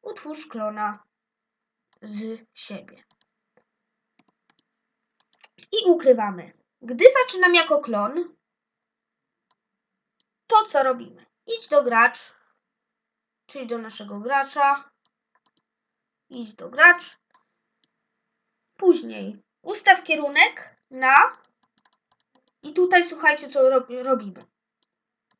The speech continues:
Ustaw kierunek na, losuj liczbę od minus siedemdziesiąt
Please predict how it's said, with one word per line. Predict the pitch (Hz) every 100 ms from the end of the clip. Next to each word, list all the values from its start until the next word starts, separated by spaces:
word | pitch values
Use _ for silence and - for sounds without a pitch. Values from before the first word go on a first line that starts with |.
| _ _ _ _ _ _ _ _
Ustaw | 277 302 381 370
kierunek | 311 277 269 240 233
na, | 233 220 254 - -
losuj | 226 262 - 359 294
liczbę | 285 294 254 247
od | 240 247
minus | 247 294 381 247 294 - _ _
siedemdziesiąt | - 254 247 233 220 - 359 494 -